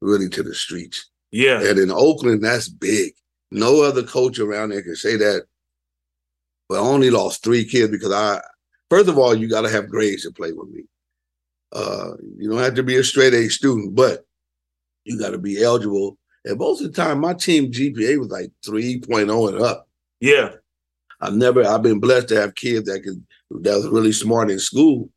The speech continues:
Speaker 1: Like, right now, my team, I'm having a freshman team this year. The team G P A is about, like, a three eight. Out of all the kids that, uh,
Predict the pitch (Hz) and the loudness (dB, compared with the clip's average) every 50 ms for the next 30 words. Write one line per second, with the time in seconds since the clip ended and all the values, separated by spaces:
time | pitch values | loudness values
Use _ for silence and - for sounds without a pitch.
0 | _ _ _ _ _ - - - - 107 107 110 107 113 113 110 107 113 127 143 | _ _ _ _ _ -20 -20 -12 -6 0 2 2 4 4 4 4 4 2 2 2
1 | 143 131 123 113 110 - - 117 110 110 110 113 113 110 110 110 107 104 104 - | 2 2 0 -2 -2 -2 -2 -2 -2 0 -2 -2 0 0 0 -2 -2 -6 -2 0
2 | - 127 110 - - 110 110 110 - 113 107 107 104 107 110 107 - 117 127 131 | 2 2 2 2 -2 -4 -4 -4 -2 -2 -2 -2 -2 -2 -4 -4 -2 0 2 2
3 | 127 110 98 - - _ _ _ _ _ _ _ _ _ _ _ _ _ _ _ | 4 2 2 -2 -6 _ _ _ _ _ _ _ _ _ _ _ _ _ _ _
4 | _ _ _ _ - - - - - - - - 139 139 135 131 123 107 123 123 | _ _ _ _ -20 -16 -12 -10 -8 -4 -2 0 2 2 2 0 0 0 0 -2
5 | 120 - 123 123 131 151 160 143 117 113 104 107 110 110 107 113 113 - - - | 0 2 2 4 4 6 4 4 2 2 2 2 2 2 2 2 0 0 -2 -6
6 | - - 123 135 135 127 131 151 147 113 - - _ _ _ _ _ _ _ _ | -6 -2 0 2 2 4 4 4 2 0 -4 -8 _ _ _ _ _ _ _ _
7 | _ _ _ _ - 104 98 98 95 104 110 110 107 101 98 - - 127 139 147 | _ _ _ _ -10 -8 -8 -6 -6 -4 -4 -4 -4 -6 -8 -8 -4 0 2 2
8 | 139 120 113 110 104 107 107 104 101 101 101 101 95 95 | 2 2 0 -4 -6 -6 -6 -4 -4 -6 -6 -8 -8 -10